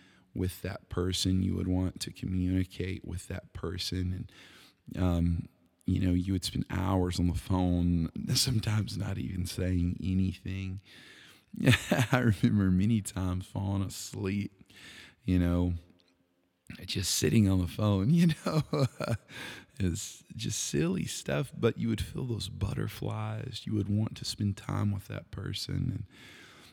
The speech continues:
you know, the more, the deeper that you get into relationship, things like kisses are exchanged. And through marriage, you know, you can get to, um, the, the place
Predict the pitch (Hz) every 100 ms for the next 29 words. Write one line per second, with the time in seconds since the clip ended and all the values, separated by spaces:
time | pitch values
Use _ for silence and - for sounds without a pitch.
0 | - - 110 104 101 98 98 98 104 110
1 | 107 98 - 98 95 104 98 98 98 101
2 | 98 95 - - - - 98 98 - 98
3 | 95 95 95 92 92 98 - 95 - -
4 | - 95 98 - - - - 98 - 98
5 | 92 95 95 - - 98 95 95 92 87
6 | - 92 92 95 - - 95 90 87 87
7 | 127 120 - - - - - - - -
8 | 98 92 92 92 90 - 92 95 95 98
9 | - - 90 95 92 90 87 _ _ _
10 | _ _ - 92 90 87 87 85 - -
11 | _ _ _ - - 92 _ _ - 90
12 | 87 - - 101 98 98 - -